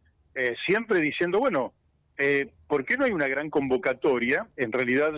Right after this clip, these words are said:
yo creo que en esto el, el, el que tendría que tomar la iniciativa es el ministro del Interior, como ocurrió en otras épocas. Yo tengo alguna experiencia en política. Bueno, sentémonos alrededor de una mesa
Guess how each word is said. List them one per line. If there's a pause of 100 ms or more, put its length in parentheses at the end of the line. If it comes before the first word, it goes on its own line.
yo
creo
que (280)
en
esto
el, (360)
el,
el (280)
que
tendría
que
tomar
la
iniciativa (260)
es
el
ministro
del
Interior, (380)
como
ocurrió
en
otras
épocas. (580)
Yo
tengo
alguna
experiencia
en
política.
Bueno, (340)
sentémonos
alrededor
de
una
mesa